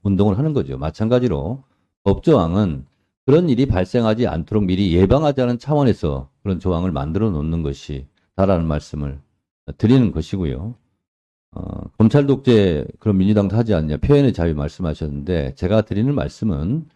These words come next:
이곳 법사위에서 아까 어떤 의원님이 동료 의원 평가를 하지 말자고 그래서 좋다 그러면 그렇게 하자.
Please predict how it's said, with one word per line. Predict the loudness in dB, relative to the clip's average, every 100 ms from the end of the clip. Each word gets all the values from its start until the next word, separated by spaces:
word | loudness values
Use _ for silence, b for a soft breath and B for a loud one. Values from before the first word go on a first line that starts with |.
| _ _ _
이곳 | 2 4
법사위에서 | 4 2 2 2 2 0 0 0 0 -2 -10 _ _ -14
아까 | -4 0 0 -2 -4
어떤 | -10 0 2
의원님이 | 4 4 4 0 0
동료 | 0 4 4
의원 | 4
평가를 | 2 -2 0 0 0
하지 | 0 -2
말자고 | -2 0 0 0
그래서 | -2 -2 -4 -6 _ _ _
좋다 | -4 0 2
그러면 | 2 0
그렇게 | -4 -2
하자. | -2 0 -2 -4